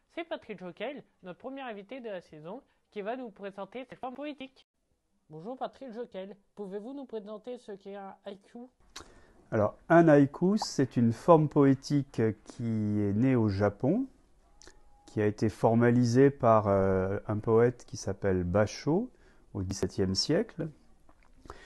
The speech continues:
Speaker 2: Donc, c'est une forme d'écriture poétique qui fonctionne sur trois vers, dix-sept syllabes en tout,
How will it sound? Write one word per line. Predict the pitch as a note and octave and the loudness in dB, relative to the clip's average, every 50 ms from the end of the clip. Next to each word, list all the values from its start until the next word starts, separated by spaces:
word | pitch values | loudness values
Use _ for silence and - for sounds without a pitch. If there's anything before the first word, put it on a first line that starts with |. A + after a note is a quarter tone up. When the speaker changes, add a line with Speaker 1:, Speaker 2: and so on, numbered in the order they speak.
| - - - - - - - | -20 -20 -20 -20 -14 -4 -4
Speaker 2:
Donc, | A#2+ A2 | -4 -2
c'est | - C#3 B2+ C#3+ | -2 -2 2 4
une | C#3 C#3 | 4 4
forme | - - E3+ D#3 D3+ D3 C3+ | 8 8 8 8 8 6 4
d'écriture | D3 D3 - - D3+ C#3 - D#3 C#3+ | 4 2 2 0 -2 2 2 2 4
poétique | - C#3+ C3+ C3+ - - D3 C#3+ - | 6 6 6 6 4 0 -4 -4 -4
qui | - - - A#2+ A2+ A2+ A2 G#2+ G#2+ G#2 G2+ | -8 -8 -4 0 0 2 2 2 0 0 -2
fonctionne | - - - A#2+ B2+ - - - C#3+ B2+ B2 | -4 -2 0 0 0 -2 0 2 4 4 4
sur | A#2 - - - - G2+ - | 2 -2 -6 -8 -8 -8 -8
trois | _ - - - C3+ C#3 C3+ | _ -8 4 6 8 8 8
vers, | A#2+ A#2 A#2+ A#2+ B2+ D#3 G3 A#3 - - - _ _ _ _ _ _ _ _ _ - - - - _ _ _ _ _ _ _ - - | 8 6 6 8 8 6 4 0 -2 -12 -20 _ _ _ _ _ _ _ _ _ -20 -20 -20 -20 _ _ _ _ _ _ _ -6 -4
dix-sept | A2+ A#2+ E3+ E3+ - - F3+ - | 0 2 2 2 2 2 0 0
syllabes | - - - E3 D3+ C#3+ C#3 B2 B2 | 0 -2 0 6 8 8 8 8 6
en | A#2+ A#2 A#2 | 4 2 2
tout, | - - C#3 D#3+ A#3+ C#4 | 0 0 0 0 0 0